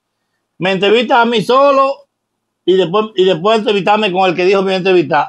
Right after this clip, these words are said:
Son dos entrevistas. ¿Cómo tú va-, me vas a dar di que lo, di que lo mismo? Ok,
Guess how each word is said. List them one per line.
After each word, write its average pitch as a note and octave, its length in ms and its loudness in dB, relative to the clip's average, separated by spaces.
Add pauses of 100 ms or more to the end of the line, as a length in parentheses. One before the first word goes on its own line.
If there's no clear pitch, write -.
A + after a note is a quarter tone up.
Son D#3+ 240 -4
dos E3 120 -2
entrevistas. F3 640 -2 (1300)
¿Cómo G#3 260 0
tú G#3 100 -2
va-, G3+ 160 2
me F#3 260 -4
vas F#3 140 2
a F#3 140 2
dar - 20 -4
di F3 260 -4
que F3+ 120 0
lo, E3+ 160 0
di E3 120 -2
que E3+ 120 -2
lo E3+ 100 2
mismo? D3+ 460 -6 (2250)
Ok, E3 240 -4